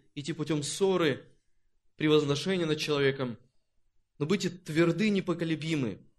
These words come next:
при этом не повышайте голос, не раздражайтесь. Вот так должны общаться мужья с женами и жены с мужьями.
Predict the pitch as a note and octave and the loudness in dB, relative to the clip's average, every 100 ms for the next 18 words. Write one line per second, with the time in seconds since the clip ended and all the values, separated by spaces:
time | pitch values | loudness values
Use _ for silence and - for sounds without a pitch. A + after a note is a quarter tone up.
0 | _ - D#3 F3 D3+ C#3+ D3+ D#3 D3+ D3+ | _ -4 -2 -2 -2 -2 -4 -4 -4 -4
1 | D3 C3+ C3 C3+ B2+ G#2 - - _ _ | -6 -6 -6 -4 -4 -6 -14 -18 _ _
2 | _ _ _ _ _ _ _ _ _ C3+ | _ _ _ _ _ _ _ _ _ -6
3 | C#3 C3+ C3 B2+ B2+ A#2+ G#2+ G2 - _ | -2 -2 -4 -10 -8 -8 -10 -14 -18 _
4 | _ _ _ _ _ _ - C#3 - _ | _ _ _ _ _ _ -8 -8 -8 _
5 | - D3+ C3 A#2 A#2 A2 A2+ A2 - C3+ | -4 -2 -4 -6 -8 -8 -8 -8 -6 -8
6 | - A#2 A2+ G#2 G#2+ A#2+ G#2+ G2+ A2+ B2+ | -6 -10 -8 -8 -8 -6 -6 -10 -10 -8
7 | A#2 A2 G#2+ G#2 B2 C3 A2 A2 G2 F#2+ | -6 -8 -8 -10 -10 -8 -10 -14 -18 -16
8 | G2+ F2+ | -16 -16